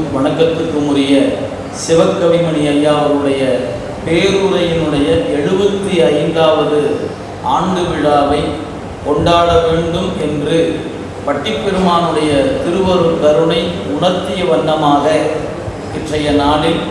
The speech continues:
இந்த விழாவானது இந்த திருப்பேரூரில் நிகழ்வதற்கு திருவருளும் குருவருளும் கூட்டி வைத்திருக்கிறது. அந்த பெருங்கருணை திறத்தை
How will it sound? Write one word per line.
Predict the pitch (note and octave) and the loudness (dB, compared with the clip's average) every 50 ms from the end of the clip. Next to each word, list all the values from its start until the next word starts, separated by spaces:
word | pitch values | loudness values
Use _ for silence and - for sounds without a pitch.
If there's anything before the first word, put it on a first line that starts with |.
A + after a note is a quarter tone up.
| - D3 | -6 -4
இந்த | D3 D3 | -4 -2
விழாவானது | D3 C#3+ D3 D3 E3 E3+ E3 - - C#3 D3 D3 D3 C#3 C3+ D3+ D#3 D#3 D3 - - - - - - - - - - - B2+ | -2 0 2 2 4 4 4 4 4 2 2 2 2 0 0 0 0 0 0 0 -2 -4 -6 -6 -8 -10 -10 -10 -10 -8 -6
இந்த | C#3+ D3 D3+ D3 C#3 C#3 - - - - E3+ | -4 -2 0 2 2 2 2 2 0 0 0
திருப்பேரூரில் | E3+ - - - - - E3+ D#3+ D#3+ D#3 D#3 D#3 D#3 D#3 D3+ D#3 - D#3 - - D3 C#3+ C#3 | 0 0 0 0 -2 -2 -2 0 0 0 0 0 -2 -2 -2 -2 -2 -2 -2 -4 -4 -2 0
நிகழ்வதற்கு | C#3 C#3 E3 E3 E3 - - - D3+ D3 - - - D#3+ D#3+ - - - - - - - - - - | 2 4 4 4 4 2 2 0 0 0 0 -2 -2 -2 -2 -2 -2 -2 -4 -4 -6 -8 -8 -8 -6
திருவருளும் | F3 E3+ F#3+ F#3+ E3+ E3 E3 D#3 D3+ D#3 E3 E3 E3 E3 D3 - - C#3+ | -2 0 0 2 2 2 2 2 2 2 0 0 0 0 -2 -4 -2 -2
குருவருளும் | D3 D#3+ E3+ E3 D#3+ D#3+ D#3 D3+ D3+ D#3+ E3 D#3+ D3+ C3+ - - | 0 0 0 2 2 2 2 2 2 2 2 2 0 0 -2 -2
கூட்டி | - E3 D#3+ D#3+ D#3+ | -2 -2 -2 0 0
வைத்திருக்கிறது. | D3 C#3+ C#3+ C3+ C#3 C#3 C#3+ C#3 C#3 C#3 C#3 C#3 C3+ C3 C3+ - - - - - - - - - - - | 0 2 2 0 0 0 -2 -2 -2 0 0 0 0 0 0 0 -2 -2 -4 -6 -8 -8 -10 -10 -8 -4
அந்த | C3 C#3 C#3 | -2 -2 0
பெருங்கருணை | - - D#3 D#3+ E3+ F3+ F#3 F#3 - G3 G3 - - F3 F3 F3 - - | 0 0 0 0 0 2 0 2 2 2 2 2 2 0 0 -2 -2 -2
திறத்தை | - - D3+ D3+ - - - D3+ D3+ C#3+ - - | 0 0 0 0 0 0 0 0 0 0 -2 -2